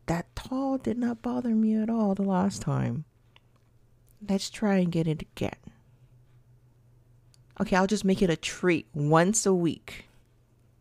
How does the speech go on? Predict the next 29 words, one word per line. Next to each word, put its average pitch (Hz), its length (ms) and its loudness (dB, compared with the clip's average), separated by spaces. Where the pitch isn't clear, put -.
Mm, 170 920 -4
okay, 196 720 0
not 311 200 -4
so 240 180 6
bad. 220 540 4
Maybe 214 200 0
once 208 280 0
every 185 260 4
other 160 200 2
day. 139 180 -4
You 202 100 0
see 220 180 2
what 226 140 6
I 226 40 6
mean? 220 360 2
It's 185 260 0
like 190 140 4
you 175 100 -2
try 208 220 2
to 196 80 2
test - 340 0
your 170 80 2
body 175 380 8
to 147 100 0
see 160 240 2
what 139 160 0
happens, 139 560 -2
and 147 180 -4
it's, 139 240 -4